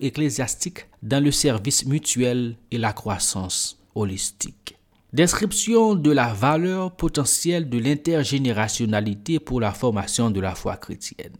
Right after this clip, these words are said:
Le processus de formation intergénérationnelle de la foi chrétienne dans une communauté de croyants visant à transformer les vies à l'image de Jésus-Christ par la vertu de l'Esprit Saint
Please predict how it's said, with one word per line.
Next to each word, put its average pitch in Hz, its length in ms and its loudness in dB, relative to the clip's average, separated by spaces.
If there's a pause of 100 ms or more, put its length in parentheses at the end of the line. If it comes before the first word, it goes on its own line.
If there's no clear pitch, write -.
(440)
Le 143 120 4
processus 233 640 6
de 165 100 6
formation 147 580 2
intergénérationnelle 120 1160 2
de 113 80 0
la 104 160 2
foi 147 680 -4 (100)
chrétienne 160 800 -2 (100)
dans 165 140 10
une 226 160 8
communauté 214 640 8
de 131 140 -2
croyants 160 920 -2
visant 202 380 6
à 156 100 8
transformer 160 720 4
les 127 260 2
vies 110 280 -4
à 123 120 2
l'image 117 480 0
de 107 100 2
Jésus-Christ 104 600 -2
par 107 140 -2
la 101 160 2
vertu 113 580 -2
de 101 140 -4
l'Esprit 101 460 2
Saint 175 380 -2